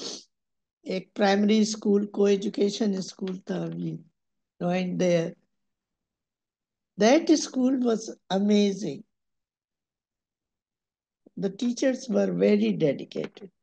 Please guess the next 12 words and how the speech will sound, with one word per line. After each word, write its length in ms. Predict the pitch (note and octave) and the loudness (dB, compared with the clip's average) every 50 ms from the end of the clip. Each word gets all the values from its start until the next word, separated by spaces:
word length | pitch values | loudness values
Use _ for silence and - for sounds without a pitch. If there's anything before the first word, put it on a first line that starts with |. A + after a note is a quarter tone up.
| - _ _ _ _ _ _ _ _ - | -20 _ _ _ _ _ _ _ _ 0
When 480 | - A3 G#3 G#3+ A#3+ B3 C4 B3+ B3 A#3 | 2 4 6 6 6 6 8 8 6 6
we, 240 | A#3+ A#3+ A3+ A3 _ _ _ _ _ _ _ _ _ _ _ _ _ _ _ _ - | 4 2 0 -2 _ _ _ _ _ _ _ _ _ _ _ _ _ _ _ _ -6
uh, 440 | F3+ F3+ F#3 F#3+ F3+ F3+ F3+ F3+ F3 F3 _ _ _ _ _ - | -4 -4 -2 -2 -2 -2 -2 -4 -6 -8 _ _ _ _ _ 0
came, 760 | - A#3+ A3+ A3 G#3+ G#3 G3 G3 G3 G3 G3 - G#3 G#3+ F#3+ | 4 6 6 6 6 4 0 -2 -4 -4 -4 -6 -8 -6 -4
my 220 | G3+ G3 G3+ G3+ | -2 -2 -2 -2
brother 560 | G3 F#3 F#3 G3+ G#3 G#3+ G#3 A3+ A3+ A3 G#3 | -4 -2 2 2 2 4 4 2 2 2 2
and 460 | G3+ G3+ G3 F#3+ F#3+ G3 F#3+ F#3+ - _ _ _ _ - | 0 0 -2 -2 -4 -8 -8 -10 -12 _ _ _ _ -8
I 360 | - F3+ F#3 F#3+ F#3+ F#3 F3+ - | -6 -4 -2 -2 -2 -4 -4 -2
came 380 | - G#3+ G3 G3 G#3 G3+ G3+ B3 - | 2 2 2 2 2 -2 -6 -8 -6
in 200 | - F3+ F3+ - - | -6 -6 -6 -6 0
class 440 | - G3+ F#3+ F#3+ G3+ G3 G3+ - - | 0 2 4 4 4 2 2 -2 -10
four, 480 | - - - G#3+ G#3+ G#3+ G#3 G3 G3+ | -10 -4 0 2 4 4 4 2 -2